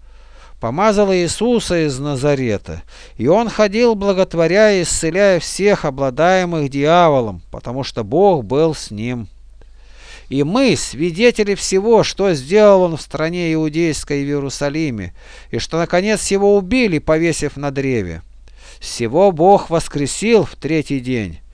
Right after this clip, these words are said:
и дал ему являться не всему народу, но свидетелем, предизбранным от Бога, нам,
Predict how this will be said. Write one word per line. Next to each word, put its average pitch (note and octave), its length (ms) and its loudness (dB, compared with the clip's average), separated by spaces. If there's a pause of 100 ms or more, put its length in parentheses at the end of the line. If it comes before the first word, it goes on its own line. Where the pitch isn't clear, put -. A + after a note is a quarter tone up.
(280)
и G2 120 -6
дал G3 260 6
ему F#3+ 240 0
являться E3 680 0
не D#3+ 140 -8
всему C4+ 360 -2
народу, G#2 520 -4 (380)
но D#3 300 0
свидетелем, C#3+ 1040 -2
предизбранным C#3 1120 -2
от C#3 120 -4
Бога, A#2 420 -4
нам, C#3 380 -2